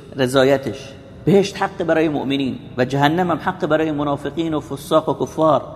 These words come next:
وعد الله المنافقین والمنافقات والكفار نار جهنم خالدین فيها هي حسبهم. وعده الهی حق برای اینکه اینها سزاوار عذاب الهی هن. هي حسبهم ولعنهم الله،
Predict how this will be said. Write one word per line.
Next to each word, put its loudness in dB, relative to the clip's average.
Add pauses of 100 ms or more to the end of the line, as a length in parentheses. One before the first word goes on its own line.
(120)
وعد 6
الله 2
المنافقین -2
والمنافقات 0
والكفار 2
نار 4
جهنم 0
خالدین 0
فيها -6 (180)
هي 8
حسبهم. -6
وعده -2
الهی -2
حق -14
برای -6
اینکه -4 (240)
اینها 4
سزاوار 6
عذاب 6
الهی 2
هن. -2 (120)
هي 2
حسبهم -4
ولعنهم 4
الله، 0